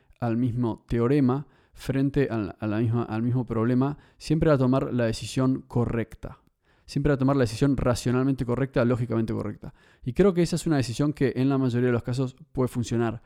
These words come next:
Pero ¿qué pasa cuando finalmente llega ese día en el cual se debe, debe tomarse una decisión, eh, humana? Creo que algo que no entendemos de la inteligencia artificial es que ¿quién se va a hacer cargo después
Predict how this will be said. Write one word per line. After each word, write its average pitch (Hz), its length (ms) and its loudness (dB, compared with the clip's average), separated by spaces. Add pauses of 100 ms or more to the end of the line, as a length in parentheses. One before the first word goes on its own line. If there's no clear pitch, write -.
(360)
Pero 113 160 0
¿qué 139 100 4
pasa 151 220 0
cuando 127 180 4
finalmente 123 540 0
llega 123 520 0
ese 117 280 -2
día 123 200 2
en 113 80 0
el 107 120 -2
cual 120 340 0 (600)
se - 220 -2
debe, 143 280 4
debe 135 320 2
tomarse 131 340 0
una 127 100 2
decisión, 143 500 -2 (720)
eh, 120 280 -2
humana? 127 580 0 (560)
Creo 175 200 6
que 151 260 2
algo 156 640 4
que - 100 -6
no 120 80 0
entendemos 127 360 2
de 117 40 6
la 113 40 6
inteligencia 110 400 0
artificial 117 460 -2
es 117 140 0
que - 480 -2 (460)
¿quién 180 340 4
se 151 220 0
va 143 100 2
a 147 40 2
hacer 139 320 -2
cargo 147 280 2
después 131 640 0